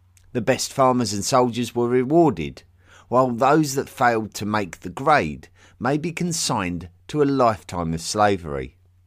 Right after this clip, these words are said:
The success of the Qin dynasty and subsequently the Qin Empire of China was down to the strong leadership and governance of Qin Shi Huang, who surrounded himself with the right people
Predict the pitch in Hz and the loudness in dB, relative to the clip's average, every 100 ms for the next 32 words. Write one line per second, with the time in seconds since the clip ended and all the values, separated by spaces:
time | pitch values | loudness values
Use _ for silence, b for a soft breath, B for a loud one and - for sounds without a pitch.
0 | _ _ _ _ _ - - - b b | _ _ _ _ _ -20 -20 -20 b b
1 | - 139 170 165 - 160 - - 131 - | -6 -4 -4 -4 0 0 0 -6 -10 -8
2 | - - 131 101 87 117 120 110 - 85 | -6 -2 0 0 -4 -4 -2 -2 -4 -6
3 | 76 73 B B B 117 117 - 139 - | -6 -10 B B B -6 -2 2 0 0
4 | 104 117 76 98 98 - - 127 95 87 | -4 -4 -4 -6 -6 -6 -2 0 -2 -6
5 | - 135 151 117 90 87 92 87 - 139 | -6 -4 -2 0 0 0 -2 -4 -2 0
6 | 120 71 67 b b b 127 127 147 147 | 0 -4 -8 b b b -6 -2 0 0
7 | 156 175 175 - 151 123 117 135 147 127 | -2 -2 -4 -2 0 0 2 2 2 0
8 | - 90 - 110 107 139 147 120 85 76 | -2 -6 -6 -4 2 4 4 4 -4 -6
9 | - b b - 127 - _ - - 135 | -12 b b -6 -6 -6 _ -6 0 0
10 | 117 - 107 - 127 104 76 73 b b | 0 -2 -4 -2 2 2 0 -8 b b
11 | b b 131 120 135 147 170 170 147 147 | b b -2 -2 0 2 2 0 0 -2
12 | 123 104 95 - 117 151 131 123 92 - | -2 -2 -2 -4 -8 -8 0 2 2 -4
13 | - 123 110 - 73 - | -6 -2 -2 -4 -12 -12